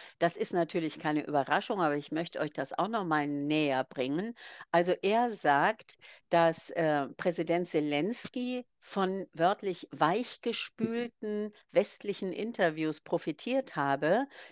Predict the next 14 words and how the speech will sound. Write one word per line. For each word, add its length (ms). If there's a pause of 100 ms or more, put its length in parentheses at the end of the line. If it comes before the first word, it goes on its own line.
die 140
er 360
als 300
Vorbereitungssitzungen 1900
bezeichnet. 760 (240)
Er 100
sagt, 200
das 140
ist 180
kein 200
Journalismus, 760
das 180
ist 200
Regierungspropaganda. 1700